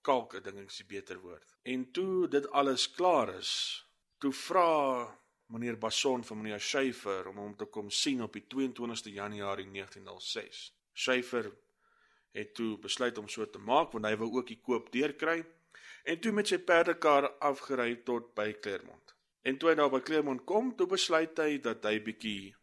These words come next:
verstellings wil maak aan sy perdekar, terwyl hy nou besigheid doen daar met Basson, en hy vra toe 'n meneer Hawkins, wat die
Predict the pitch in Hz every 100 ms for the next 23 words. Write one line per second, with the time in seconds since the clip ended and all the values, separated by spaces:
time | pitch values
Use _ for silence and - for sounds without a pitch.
0 | _ 117 - 143 135 123 117 110 107 110
1 | 107 - 104 - 101 - 123 127 127 147
2 | 151 156 120 113 110 107 113 107 104 107
3 | 110 104 101 104 101 98 98 95 95 -
4 | 143 143 131 _ _ - 127 139 135 170
5 | 180 175 165 143 135 135 131 117 123 117
6 | 110 135 135 120 107 101 104 104 104 104
7 | 101 98